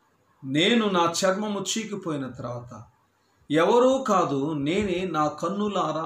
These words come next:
ఆయనను చూచెదననియు" అని అంటాడు. ఎందుకని?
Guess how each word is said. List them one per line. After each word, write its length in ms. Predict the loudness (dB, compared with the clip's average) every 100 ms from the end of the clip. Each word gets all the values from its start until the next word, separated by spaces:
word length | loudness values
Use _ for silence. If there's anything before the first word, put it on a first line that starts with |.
| -6
ఆయనను 300 | -6 -6 -8 -10
చూచెదననియు" 840 | -8 -6 -6 -8 -8 -6 -8 -8 -10 -14 _ -10
అని 120 | -8
అంటాడు. 320 | -10 -14 -20 _ _ _ _ _ -20 _ _ _ -20 -8 -6
ఎందుకని? 460 | -4 -2 -2 -2